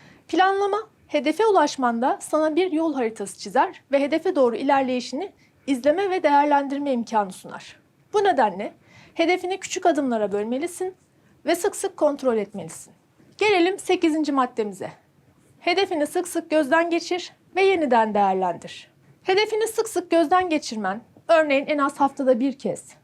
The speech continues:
bu hedefe ulaşmak için gerekli çalışmaları yapıp yapmadığını kontrol etmeni, eksiklerini gidermeni, zamanı verimli kullanmanı ve motive olmanı sağlar. Bu videoda anlatacaklarım bu kadar. Bir sonraki videoda görüşmek üzere.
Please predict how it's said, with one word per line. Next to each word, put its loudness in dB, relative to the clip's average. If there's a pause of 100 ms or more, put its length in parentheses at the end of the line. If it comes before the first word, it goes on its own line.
(280)
bu 6
hedefe 2
ulaşmak 2
için -10 (460)
gerekli 2
çalışmaları 2
yapıp 2
yapmadığını 2
kontrol 2
etmeni, -2 (580)
eksiklerini 0
gidermeni, 0 (200)
zamanı 2
verimli 0
kullanmanı -2 (260)
ve 0
motive 0
olmanı 2
sağlar. -4 (1080)
Bu 4
videoda 4
anlatacaklarım 0
bu 0
kadar. 2
Bir 2
sonraki 0
videoda 0
görüşmek 0
üzere. -4